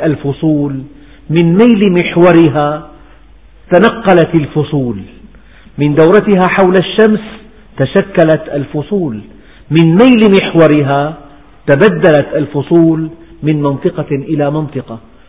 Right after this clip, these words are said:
فكل منطقة على سطح الأرض يأتيها الشتاء والخريف والربيع والصيف. إذن تبارك الله سبحانه وتعالى، تبارك الله رب العالمين.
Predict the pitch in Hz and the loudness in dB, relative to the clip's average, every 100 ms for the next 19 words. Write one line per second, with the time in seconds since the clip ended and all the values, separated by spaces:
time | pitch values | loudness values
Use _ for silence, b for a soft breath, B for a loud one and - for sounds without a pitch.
0 | - 160 160 233 208 180 156 196 185 151 | -10 -8 -2 2 2 2 0 -2 -2 -2
1 | 147 131 147 135 160 - 143 139 160 151 | -2 -2 -2 -4 -8 -8 -10 -4 -6 -6
2 | 139 - b b b - 156 220 202 175 | -12 -20 b b b -2 0 2 0 0
3 | 151 - - 139 156 160 147 131 127 - | 0 -2 -4 0 2 2 0 -2 -4 -4
4 | 139 151 - 127 131 123 120 139 117 147 | -2 -2 -4 -4 -4 -4 -6 -6 -6 -6
5 | 143 - 190 175 - - - b b b | -8 -8 -8 -10 -18 -20 -20 b b b
6 | b 156 147 143 - 151 190 170 143 139 | b -4 -4 -4 -4 -2 -2 -2 -4 -6
7 | 139 135 131 - 113 - 127 120 117 117 | -6 -6 -10 -12 -14 -12 -10 -10 -8 -8
8 | 117 127 123 139 117 117 - B B B | -4 -2 -2 -2 -6 -10 -20 B B B
9 | B 151 151 175 170 - 147 147 156 139 | B -2 2 2 2 0 -2 0 0 -2
10 | 147 147 135 135 120 135 135 147 165 113 | -2 -4 -2 -2 -2 -2 -4 -4 -6 -8